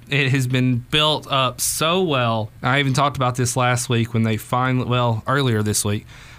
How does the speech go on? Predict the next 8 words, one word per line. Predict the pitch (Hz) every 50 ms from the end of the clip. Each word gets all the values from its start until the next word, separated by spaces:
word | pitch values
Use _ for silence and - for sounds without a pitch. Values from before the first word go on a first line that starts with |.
| - -
when | - 123
they | 123 123 120
finally, | 117 - - 131 143 147 156 156 151 151 151 147 143 139 - -
on | - 123 127 127 127 127 120 117
SmackDown | - - - 143 131 131 127 107 127 120 120 117
this | 113 104
past | - 120 113 110 104 - -
week, | 117 110 110 - -